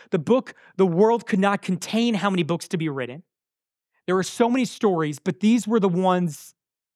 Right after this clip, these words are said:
he chose. These were the stories he chose to include, that the Spirit of God inspired him to include, that every story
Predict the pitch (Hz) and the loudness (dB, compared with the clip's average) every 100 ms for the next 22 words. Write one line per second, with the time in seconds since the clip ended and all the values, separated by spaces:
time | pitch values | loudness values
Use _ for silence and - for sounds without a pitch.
0 | _ - 156 - 220 170 170 - - - | _ -14 -10 -2 0 0 -4 -16 -20 -20
1 | _ _ _ 185 226 202 220 202 - 226 | _ _ _ 0 0 2 0 0 -2 -2
2 | 202 190 175 - 175 143 - _ _ _ | 2 2 0 -6 -6 -6 -12 _ _ _
3 | _ _ - - 226 233 190 160 - - | _ _ -8 0 2 2 0 -4 -12 -6
4 | 175 147 - 175 147 120 127 _ _ _ | -6 -6 -8 -8 -8 -8 -14 _ _ _
5 | _ _ _ _ - 151 185 - 226 220 | _ _ _ _ -12 -6 -6 -2 0 2
6 | 190 165 175 160 156 135 _ 165 - - | 0 2 2 2 0 -6 _ -10 -10 -6
7 | - 185 190 156 160 156 156 - 156 127 | 0 2 2 -2 -6 -6 -10 -4 -4 -4
8 | - _ _ - 165 156 _ _ _ - | -14 _ _ -2 -2 -2 _ _ _ -2
9 | 220 214 226 233 190 - - - 214 202 | 0 0 2 2 2 -4 -18 -4 2 4
10 | 220 233 233 240 208 | 4 2 0 -4 -10